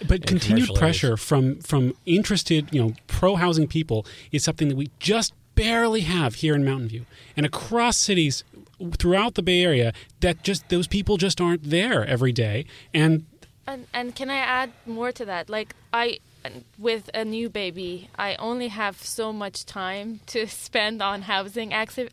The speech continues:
Speaker 3: activism. So when I think to myself, "I have one hour to spend. Should I spend that one hour pressuring Mountain View to build five hundred, like, approve five hundred more units?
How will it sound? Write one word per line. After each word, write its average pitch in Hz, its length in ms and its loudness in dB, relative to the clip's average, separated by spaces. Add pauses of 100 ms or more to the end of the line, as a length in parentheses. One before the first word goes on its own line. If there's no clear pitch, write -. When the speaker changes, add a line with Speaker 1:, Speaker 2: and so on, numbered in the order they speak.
Speaker 3:
activism. 240 640 -6 (300)
So 247 180 -2
when 247 120 0
I 277 100 2
think 311 300 -6
to 294 80 -6
myself, 220 580 -2
"I 233 60 0
have 277 260 0
one 226 220 -2
hour 214 320 -2
to - 160 -16
spend. 170 340 -10
Should 226 200 -6
I 226 180 0
spend 262 340 -8
that 262 180 0
one 208 200 -4
hour 208 460 0
pressuring 196 800 -6
Mountain 196 420 -6
View 185 320 -6 (380)
to 247 120 -6
build 220 360 -4
five 185 240 -2
hundred, 190 400 -6
like, 202 180 -6
approve 214 380 -6
five 185 240 -6
hundred 190 280 -6
more 175 220 -6
units? 220 460 -6